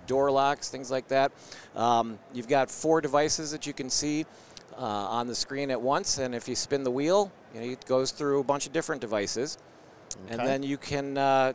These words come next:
Speaker 1: you know, control them. You can program it to, s-, you know, if you wanna do a single click to turn something on, double click to turn it off, or just use it as a toggle. You know, let's say you've got, uh, something like a speaker.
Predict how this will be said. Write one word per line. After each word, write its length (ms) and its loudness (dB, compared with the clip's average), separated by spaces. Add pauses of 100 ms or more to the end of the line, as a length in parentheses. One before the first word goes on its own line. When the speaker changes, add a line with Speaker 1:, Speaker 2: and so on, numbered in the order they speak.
Speaker 1:
you 80 -6
know, 80 -2
control 400 0
them. 220 4
You 80 -2
can 160 -2
program 400 4
it 100 -2
to, 140 -4
s-, 120 -2
you 80 -6
know, 60 0
if 100 -2
you 60 -2
wanna 160 0
do 220 2
a 40 2
single 300 0
click 260 0
to 60 -12
turn 240 -6
something 320 -2
on, 400 0 (120)
double 220 4
click 220 -4
to 60 -12
turn 260 -4
it 80 0
off, 340 4
or 160 4
just 200 -4
use 180 -2
it 80 -4
as 120 0
a 40 -8
toggle. 500 0 (560)
You 120 0
know, 100 4
let's 180 4
say 140 4
you've 240 2
got, 340 4
uh, 120 4
something 280 -2
like 160 0
a 60 0
speaker. 540 0